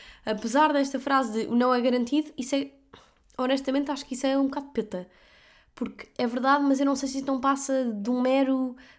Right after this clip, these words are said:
positivismo que nós nos impomos a nós próprios e que não é de toda uma coisa má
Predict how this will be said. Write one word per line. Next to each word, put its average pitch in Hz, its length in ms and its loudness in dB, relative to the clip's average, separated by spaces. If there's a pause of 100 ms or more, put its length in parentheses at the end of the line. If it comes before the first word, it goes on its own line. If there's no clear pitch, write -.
(100)
positivismo 254 760 2
que - 60 -6
nós 240 180 0
nos 240 160 0
impomos 247 380 0
a 240 60 0
nós 233 160 0
próprios 254 540 -4 (300)
e 285 120 4
que 302 220 2
não 294 240 4
é 302 280 2 (140)
de - 80 -12
toda 269 200 0
uma 240 100 2
coisa 233 260 0
má 226 300 0